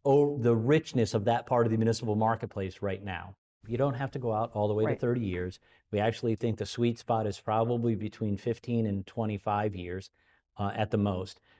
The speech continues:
Speaker 1: But that makes sense to us to kind of start locking in some of these really attractive yields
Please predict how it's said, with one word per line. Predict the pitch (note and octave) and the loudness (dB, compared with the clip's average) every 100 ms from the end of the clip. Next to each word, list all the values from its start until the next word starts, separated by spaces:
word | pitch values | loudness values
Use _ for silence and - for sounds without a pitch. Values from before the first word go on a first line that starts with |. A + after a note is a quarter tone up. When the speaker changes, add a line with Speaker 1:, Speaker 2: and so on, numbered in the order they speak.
| - | -4
Speaker 1:
But | A2 | -2
that | - C#3+ C#3+ | 2 2 2
makes | C#3 A#2 | 0 0
sense | - B2 A#2+ | 0 0 0
to | - A2+ | 0 2
us | G#2 G2+ | 2 0
to | - | -4
kind | A2 A2+ G#2+ | -8 -4 -4
of | |
start | - B2 A#2 | -2 -2 0
locking | A2+ B2 A#2 C3+ A#2+ | 0 0 0 -2 0
in | A2 | -2
some | - A2 | -2 -4
of | G2+ | -4
these | G2 | -6
really | G2 A#2 C3 B2+ | 0 4 4 4
attractive | - A#2 A#2 A2 G2 | 0 -4 -2 -4 -4
yields | G#2+ A2 G#2 G2+ | 0 2 2 0